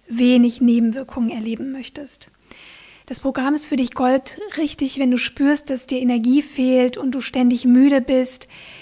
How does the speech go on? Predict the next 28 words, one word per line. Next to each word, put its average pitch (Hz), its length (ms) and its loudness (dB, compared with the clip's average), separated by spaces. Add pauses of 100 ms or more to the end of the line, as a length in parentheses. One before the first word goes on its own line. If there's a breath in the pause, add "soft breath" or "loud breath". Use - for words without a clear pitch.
(240 loud breath)
wenn 247 200 0
du 240 60 0
Kopfschmerzen 262 920 -4
hast, 240 460 -6 (340)
keine 285 340 -2
Lust 269 240 -4
auf 277 120 -6
Sex, - 640 -6
wenn 294 100 -4
du 294 140 0
zugenommen 247 760 2
hast 240 280 -6
oder 277 340 -4 (460 loud breath)
wenn 247 180 2
du 247 100 2
unter 254 200 -2
Hitzewallungen 240 880 -2
und 226 120 -2
Schlafstörungen 226 1040 -4
leidest 247 680 -8 (640 loud breath)
und 233 560 2
ja, 254 300 0
du 247 120 -8
dich 254 260 -8
insgesamt 254 720 0
einfach 269 400 -2
nicht 262 340 2
mehr 240 380 4